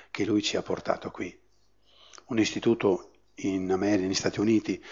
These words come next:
già riconosciuto da molte diocesi, da molti vescovi e molto stimato, al punto che sono tanti i vescovi che mandano proprio i loro operatori a formarsi lì, ma, mm,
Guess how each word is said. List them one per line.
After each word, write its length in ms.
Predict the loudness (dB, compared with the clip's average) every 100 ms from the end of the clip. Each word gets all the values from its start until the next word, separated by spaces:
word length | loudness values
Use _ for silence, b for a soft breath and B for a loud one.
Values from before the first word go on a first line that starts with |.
| B B
già 220 | 4 8
riconosciuto 720 | 8 6 4 2 2 -2 0
da 180 | 0 0
molte 460 | 6 8 8 6 -4
diocesi, 560 | -2 -2 0 0 -2
da 120 | -2 0
molti 380 | 4 2 2
vescovi 480 | 2 2 4 4 4
e 60 | 2
molto 480 | 8 8 8 0 -6
stimato, 680 | -6 -6 -6 -2 2 0 B B B
al 180 | -4 -4
punto 240 | -2 -2 -2
che 80 |
sono 200 | 0 -2
tanti 360 | 4 2 2 -2
i 40 |
vescovi 380 | 0 0 2 -2
che 140 | -2 -2
mandano 380 | 0 2 0
proprio 280 | -2 -4 -4
i 40 | 0
loro 220 | 2 2
operatori 520 | -2 -4 0 2 2
a 60 | 0
formarsi 560 | -2 0 -2 0 -2
lì, 220 | 0 -2 -6 B B B B
ma, 200 | 0 0 0
mm, 240 | -6 -6